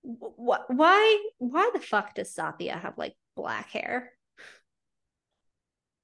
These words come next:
Why? Why?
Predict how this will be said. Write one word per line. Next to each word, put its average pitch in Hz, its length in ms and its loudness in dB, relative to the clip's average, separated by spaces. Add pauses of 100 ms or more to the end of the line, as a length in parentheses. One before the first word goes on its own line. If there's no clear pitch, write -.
(1080)
Why? 277 300 6 (1200)
Why? 208 400 6